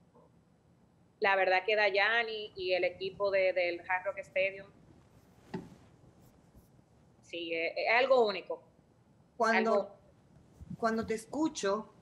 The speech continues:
Speaker 2: pienso en, en esto de lo que es la cocina, o sea, ese espacio donde, si bien es cierto, la creatividad y demás, pero no olvidemos lo que es el término de la presión del tiempo.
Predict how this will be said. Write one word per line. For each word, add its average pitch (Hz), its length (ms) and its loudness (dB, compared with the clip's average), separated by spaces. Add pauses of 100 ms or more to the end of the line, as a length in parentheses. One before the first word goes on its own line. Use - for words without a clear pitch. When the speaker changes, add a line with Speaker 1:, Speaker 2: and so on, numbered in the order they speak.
(280)
Speaker 2:
pienso 220 640 0
en, 202 260 -4
en 208 200 -2
esto 226 300 0
de 214 100 2
lo 180 140 0
que 190 80 -4
es 185 80 0
la 208 160 -2
cocina, 175 520 -4
o 151 40 -10
sea, 175 140 -4
ese 170 160 -4
espacio 190 600 -2
donde, 170 280 -2
si 185 120 -8
bien 190 160 -2
es 190 120 -6
cierto, 190 380 0
la 170 180 0
creatividad 165 600 0
y 190 80 2
demás, 190 320 -2 (320)
pero 214 180 0
no 208 100 0
olvidemos 214 580 -2
lo 185 120 -2
que 180 100 -4
es 180 100 -4
el 190 160 -2
término 196 340 -2
de 180 80 -2
la 175 180 2
presión 208 520 -2
del 180 200 -2
tiempo. 208 500 -4